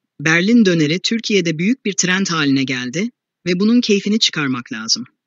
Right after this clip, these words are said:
Klasik döner mi, Berlin tarzı mı derseniz, bu tamamen damak tadına bağlı.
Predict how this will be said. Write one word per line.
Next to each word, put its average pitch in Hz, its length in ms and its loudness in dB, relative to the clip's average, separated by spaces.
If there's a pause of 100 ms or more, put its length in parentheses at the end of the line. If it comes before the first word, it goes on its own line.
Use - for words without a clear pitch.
(680)
Klasik 196 480 2
döner 202 300 4
mi, 135 260 0 (220)
Berlin 208 340 4
tarzı 165 340 0
mı 143 120 2
derseniz, 135 600 0 (280)
bu 214 100 -2
tamamen 214 500 2
damak 165 280 -2
tadına 127 320 -6
bağlı. 120 320 -12